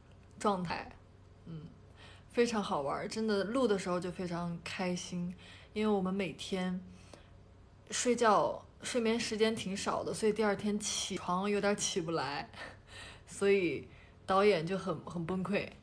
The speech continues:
然后我们的那个对接导演都会一顿狂催，连拉带拽的给我们拉下来，不能迟到。来，去到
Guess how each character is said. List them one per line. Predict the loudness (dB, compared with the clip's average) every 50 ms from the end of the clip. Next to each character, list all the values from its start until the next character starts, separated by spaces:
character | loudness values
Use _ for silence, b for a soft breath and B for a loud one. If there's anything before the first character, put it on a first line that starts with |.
| -20 -20 -20 -20 -20 -20 -20 -20 -14 -8
然 | -6 -4 -2
后 | -2 0
我 | 0
们 | 0 -2 -2 0
的 | 0 0
那 | 0 0 -2 -2
个 | -2 -2 -4
对 | -2 -2 -2 -2
接 | -2 -2 -2
导 | -2 -2 0
演 | 0 -2 -2 -4
都 | -4 -6 -6
会 | -4 -4 -4 -4 -6 -6 -10 -14 -18 -20 -20 -20 -20 -20 -20 -20 -14 -8
一 | -6 -4 -2
顿 | 0 2 2 0 0
狂 | -2 -4 -6 -4 -4 -4 -4
催， | -4 -4 -4 -4 -4 -4 -8 -12 -18 -20 -20 -20 B B B B B B B B B
连 | 2 4 4 6 6
拉 | 8 8 8 6
带 | 6 4 4 4
拽 | 4 2 0 0
的 | 0 -2 -6 -6 -10 -12 -18 -20 -20 -20 -20 -20 -20 -20 -20 -12 -6
给 | -4 -2 0
我 | 0 0
们 | 0 -2 -2 -2 -2 0
拉 | 0 0 0
下 | -2 -4 -6
来， | -6 -8 -10 -12 -14 -18 -20 -20 -20 -20 -20 -20 -20 -12 -2
不 | 2 2 4
能 | 4 2 0 0
迟 | -2 -4 -4 -6 -4
到。 | 0 2 2 2 0 -2 -8 B B B B B B -20 -20 -20 -20 -20 -20 B B B B B B B B B B B B B B B -20 -20 -14 -4
来， | 0 2 4 6 8 8 6 6 2 -4 -6
去 | -4 -4 0 0 4 10
到 | 12 12 12 12 12 8 6